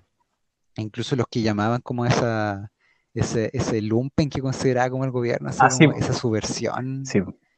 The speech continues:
Speaker 1: que simplemente era como recuperar como el terreno de mitad, ¿cachai?
Speaker 2: Claro.
Speaker 1: Pero haciendo como ocupación del lugar, eh, era como lo peor,
Speaker 2: Sí,
Speaker 1: así
Speaker 2: pues, se
Speaker 1: ya
Speaker 2: pinta como, como pura
Speaker 1: era
Speaker 2: gente que quiere destruir todo y,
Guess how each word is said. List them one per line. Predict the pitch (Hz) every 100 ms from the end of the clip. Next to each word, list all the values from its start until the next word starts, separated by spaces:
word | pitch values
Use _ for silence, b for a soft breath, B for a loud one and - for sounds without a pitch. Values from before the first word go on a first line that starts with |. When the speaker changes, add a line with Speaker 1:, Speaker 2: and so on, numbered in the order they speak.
| _ _
Speaker 1:
que | 131
simplemente | - 143 - 135 139 -
era | 131
como | 123 123
recuperar | 123 120 113 120 139
como | - 127
el | 123
terreno | - 127 131
de | 117
mitad, | 107 101 123
¿cachai? | 147 139
Speaker 2:
Claro. | 151 196 147 151 - b b b
Speaker 1:
Pero | - 120
haciendo | 120 143 135
como | 127 127
ocupación | 117 123 - 147
del | 143
lugar, | 143 165 165 - _ _ _ _
eh, | - 117 117 110 127
era | 127
como | 120 117
lo | 117 113
peor, | - 123
Speaker 2:
Sí, | 110
Speaker 1:
así | 180
Speaker 2:
pues, | 175
se | 117
Speaker 1:
ya | 117
Speaker 2:
pinta | 113 110 156
como, | 147 139 127 B
como | - 143
pura | 165 175
Speaker 1:
era | -
Speaker 2:
gente | 120 151
que | 143
quiere | 160 147
destruir | 147 131 - 139 147 -
todo | 165 - 156 143 131 131
y, | 135 131 127 120